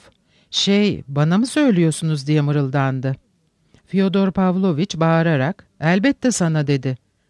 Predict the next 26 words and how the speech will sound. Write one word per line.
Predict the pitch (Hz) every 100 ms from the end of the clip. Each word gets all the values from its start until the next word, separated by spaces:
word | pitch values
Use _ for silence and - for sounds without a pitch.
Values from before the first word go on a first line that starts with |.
| _
"Başka | 156 160 - 175
kime | 170 214
söyleyebilirim? | 269 269 240 190 156 151 143 139 _ _ _ _ -
Başrahip | 175 175 170 160 165
olacak | 170 160 156 165 -
değil | 170 196
ya | 254 247
von | 196 185
Schön." | 170 180 196 233 _ _ _ _ _ _ _ _ _
"Ben | 156 185 247
de | 269 165
değilim, | 151 147 139 147 139
Maksimov'um | 180 190 - 247 190 139 143 139
ben." | 131 127 - _ _ _ _ _ _ _ _
"Hayır, | - 180 185 208 277 -
von | 208 214
Schön'sun | 202 226 220 - 147
sen." | 135 147 131 131 _ _ _ _ _
Sayın | - 196 214 226
peder, | 180 147 151 175 - _ _ -
von | 196 202
Schön'un | 214 220 220 254
kim | 247 247
olduğunu | 240 170 151 160 156
biliyor | 156 220
musunuz? | 277 - 156 151 214